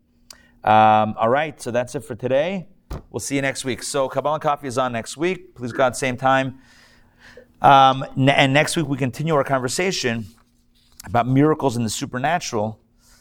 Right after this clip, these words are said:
And, um, our focus is going to be on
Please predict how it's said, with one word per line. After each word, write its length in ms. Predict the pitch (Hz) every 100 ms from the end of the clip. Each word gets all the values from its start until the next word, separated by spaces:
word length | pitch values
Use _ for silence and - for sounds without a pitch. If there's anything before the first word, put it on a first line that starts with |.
| _ _
And, 440 | 113 117 117 113 117
um, 360 | 117 113 113
our 160 | - 117
focus 920 | - 151 202 - 117 107 - - - _ _ _ _ _
is 140 | 117 101
going 260 | 135 147
to 120 | -
be 560 | 113 147 135 107 123 131 - _ _ _ _ _ -
on 540 | 143 131 117 113 117